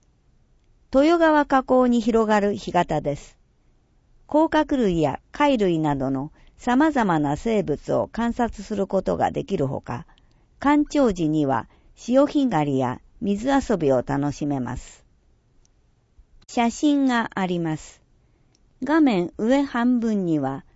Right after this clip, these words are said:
薄く雲がかかっている青空が広がっています。その下に見えている河口には腰まで入っている人が三名、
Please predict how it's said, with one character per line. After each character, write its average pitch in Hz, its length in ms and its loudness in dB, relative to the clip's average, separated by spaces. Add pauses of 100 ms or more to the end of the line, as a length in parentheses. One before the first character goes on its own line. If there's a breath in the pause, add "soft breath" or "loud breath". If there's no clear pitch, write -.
(280)
薄 - 280 -4
く 302 180 -2
雲 302 340 2
が 185 160 -2
か 165 140 -10
か 190 140 -4
っ 190 60 -8
て - 220 -6
い 139 160 0
る 135 240 -6
青 226 240 0
空 226 280 2
が 143 120 0
広 160 280 -4
が 165 120 -2
っ - 20 -2
て - 240 -8
い 143 160 0
ま 123 200 -2
す。 - 300 -20 (920)
そ 269 180 0
の 294 160 4
下 302 240 -2
に 214 140 2
見 214 180 0
え 202 100 0
て 160 220 -2
い 147 80 0
る 143 140 -4
河 165 180 -4
口 208 280 -2
に 190 160 -2
は 131 200 -4 (340)
腰 226 300 -2
ま 311 160 4
で 214 140 2
入 208 220 -2
っ 202 40 -4
て - 240 -4
い 147 100 -2
る 151 140 -4
人 156 240 -8
が 135 140 -4
三 175 360 -2
名、 117 220 -6